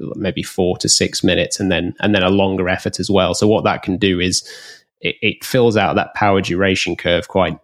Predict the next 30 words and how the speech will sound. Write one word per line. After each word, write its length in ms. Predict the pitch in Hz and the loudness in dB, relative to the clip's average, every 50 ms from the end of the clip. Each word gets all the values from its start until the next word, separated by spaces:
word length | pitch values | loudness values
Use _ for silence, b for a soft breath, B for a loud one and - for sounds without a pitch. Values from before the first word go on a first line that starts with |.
| _ - | _ -4
quite 240 | - 104 95 76 | -2 0 0 2
nicely. 420 | 80 95 92 90 87 - - 95 95 | 0 0 0 0 0 0 0 2 2
Obviously, 320 | 98 95 98 - - 92 | 2 2 2 0 0 0
we 80 | 95 98 | 0 2
don't 220 | 98 98 90 82 | 0 0 0 -2
have, 440 | - 98 95 87 87 - - - - _ _ 190 - | -2 -2 -2 -2 -2 -6 -10 -12 -14 _ _ -10 -6
d-, 200 | - 113 - 107 | -6 -4 -4 -2
don't 240 | 110 113 104 104 - | 0 0 0 0 2
always 480 | - 107 104 101 95 95 92 92 92 - | 2 2 4 4 4 4 2 2 0 0
have 220 | - 95 90 90 | -2 -2 0 0
the 80 | 98 92 | 0 0
ability 360 | 92 95 90 90 - - 92 | 2 2 0 0 0 -2 -2
to 100 | - 85 | -2 -2
have 160 | 110 98 - | -2 0 0
a 80 | 110 - | 0 -2
sort 200 | - - - - | -2 -2 -4 -4
of 160 | - - - b b b b b b b b _ _ - | -6 -6 -10 b b b b b b b b _ _ -2
maximal 560 | 104 101 95 - 90 - - 98 92 87 92 | 0 0 0 0 0 0 2 4 4 4 2
effort 300 | 92 - - - 90 - | 2 0 0 -2 0 0
over 460 | 104 95 92 87 90 90 87 87 87 - - _ _ _ _ - _ _ - - - | 2 0 0 2 2 2 2 2 0 -4 -8 _ _ _ _ -20 _ _ -10 -6 -2
something 380 | - - 101 95 - 98 95 | -2 0 0 2 2 2 2
more 160 | 98 92 92 87 | 4 2 2 0
than 100 | - - | 0 0
sixty 420 | - - 104 98 - - - 90 | 0 0 0 0 -2 -2 -2 0
minutes, 380 | - 90 95 98 98 - - - | 0 0 0 0 -2 -2 -4 -4
but, 400 | - - - - - - - 95 | -2 -2 -2 -2 -2 -4 -2 0
uh, 280 | 92 90 95 92 90 - | 2 2 2 0 -2 -4
it's, 320 | 90 95 - - - - | -4 -2 -2 -2 0 -2
it 220 | - 90 101 98 - | -2 -2 -2 0 0
still, 500 | - - - 98 95 92 90 92 - | 0 0 2 2 2 0 -2 -4 -8